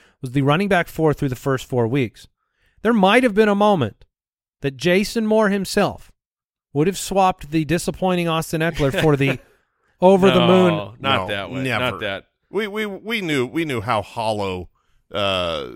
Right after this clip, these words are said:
Speaker 3: C M C.
Speaker 1: I feel like you were trying to give Austin Eckler away for about two weeks.
Speaker 3: No, I was trying to trade up. I was trying to get Saquon Barkley or, um, so-, someone that I could confidently have another great running back. You never, ever, ever trade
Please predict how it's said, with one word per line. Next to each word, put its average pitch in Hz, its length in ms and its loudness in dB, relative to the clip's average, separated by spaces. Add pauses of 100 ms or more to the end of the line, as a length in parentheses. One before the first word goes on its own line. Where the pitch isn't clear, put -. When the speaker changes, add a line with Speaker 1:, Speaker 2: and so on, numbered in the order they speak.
(140)
Speaker 3:
C - 280 -6
M 101 80 -8
C. - 60 -6
Speaker 1:
I 208 100 0
feel 269 220 0
like 196 120 2
you 190 100 -2
were 185 60 -2
trying 165 220 -4
to 139 60 -4
give 127 280 -4
Austin 104 360 -6
Eckler 98 240 -10
away 107 240 -8
for 113 160 -6
about 104 260 -8
two 113 160 -6
weeks. 95 380 -14
Speaker 3:
No, 135 240 0
I 147 120 4
was 180 200 -2
trying 139 240 -4
to 110 80 -8
trade 107 280 -4
up. 95 300 -4
I 101 80 -2
was 127 80 -4
trying 139 220 -6
to 123 80 -8
get 123 200 -6
Saquon 117 540 -4
Barkley 113 640 -2
or, 104 720 -4
um, 92 500 -6
so-, 131 320 -8
someone 131 380 -6
that 107 100 -4
I 104 120 -4
could 101 280 -8 (1120)
confidently 135 920 -2
have 113 340 -2
another 107 320 -4
great 101 200 -4
running 107 200 -4
back. 101 160 -8
You 156 100 -2
never, 165 480 -2
ever, 127 320 -2
ever 107 260 -4
trade 107 480 -6